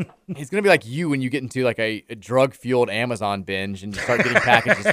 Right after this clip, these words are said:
Speaker 1: <laughs>
Speaker 2: These kids are gonna start showing up on campus. You're like, "I don't even remember offering this kid. I've got, I have no recollection of signing him. I was just celebrating my Sweet Sixteen trip."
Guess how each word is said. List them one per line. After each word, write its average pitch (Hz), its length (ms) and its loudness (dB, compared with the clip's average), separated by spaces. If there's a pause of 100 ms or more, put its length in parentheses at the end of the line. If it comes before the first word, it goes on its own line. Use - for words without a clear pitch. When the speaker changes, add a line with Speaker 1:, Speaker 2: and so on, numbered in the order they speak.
(100)
Speaker 1:
<laughs> - 160 -4
Speaker 2:
These 151 140 0
kids 190 180 2
are 170 40 -4
gonna 160 100 0
start 160 260 0
showing 151 200 2
up 127 80 2
on 127 100 -2
campus. 131 340 -2
You're 123 80 -6
like, 113 80 -2
"I 139 80 4
don't 262 100 6
even 196 100 0
remember 170 420 4
offering 151 500 6
this 113 220 -4
kid. 110 240 0
I've 123 80 0
got, 165 160 6
I 147 80 4
have 156 160 8
no 175 240 6
recollection 160 560 4
of 107 80 -8
signing 143 380 0
him. 110 220 -4 (280)
I 131 60 4
was 143 100 2
just - 240 -6
celebrating 156 420 4
my 135 80 4
Sweet 147 320 -4
Sixteen 143 420 -6
trip." 90 360 -10